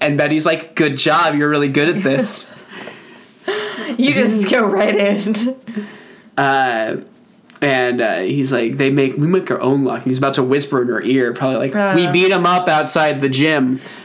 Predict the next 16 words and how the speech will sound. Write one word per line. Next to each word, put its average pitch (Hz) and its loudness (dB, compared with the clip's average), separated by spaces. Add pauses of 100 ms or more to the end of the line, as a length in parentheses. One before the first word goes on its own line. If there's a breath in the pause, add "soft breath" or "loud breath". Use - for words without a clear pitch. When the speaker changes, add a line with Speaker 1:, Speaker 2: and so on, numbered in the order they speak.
(120 loud breath)
Speaker 1:
when 135 2
Jughead 139 -2
recognizes 127 -2
Veronica. 120 -4 (500)
Speaker 2:
He 320 -2
should 523 0
have 240 0
known 185 0
that 180 -2
she - -4
was 165 -6
scheming. 226 -4
Speaker 1:
Uncool 269 2
on 170 2
his 165 0
Speaker 2:
Yeah. 220 0